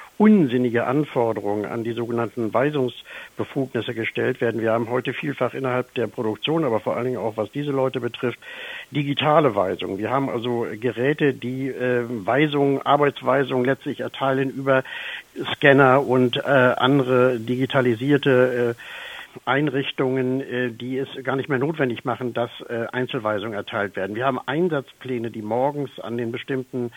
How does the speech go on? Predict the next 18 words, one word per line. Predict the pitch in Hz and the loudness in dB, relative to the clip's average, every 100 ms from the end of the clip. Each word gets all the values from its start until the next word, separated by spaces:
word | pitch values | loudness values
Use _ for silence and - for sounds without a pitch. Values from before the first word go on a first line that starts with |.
| - - | -14 -16
Stellen | - 147 131 123 | -8 0 0 0
ausgehängt | 117 143 - 127 131 131 | -2 -4 -4 -4 -4 -4
werden | 131 123 | -2 -2
und | 127 | -4
die | 113 | -4
ganz | 131 - | -4 -4
genau | 123 120 - | -4 -4 -4
angeben, | 135 147 131 131 123 107 | -4 -4 -4 -6 -4 -2
wer | 123 131 107 | 0 0 0
wann | 123 123 | 0 -2
wo | 120 123 | -2 -2
was | 120 - | -4 -6
zu | - 127 | -8 -6
machen | 135 - 98 | -6 -6 -8
hat, | 98 | -8
sodass | 131 156 - - | -4 -4 -4 -2
von | 180 170 - - | -2 -4 -6 -2
vornherein | 233 247 190 226 208 185 156 82 | 0 -2 -6 -6 -4 0 0 -2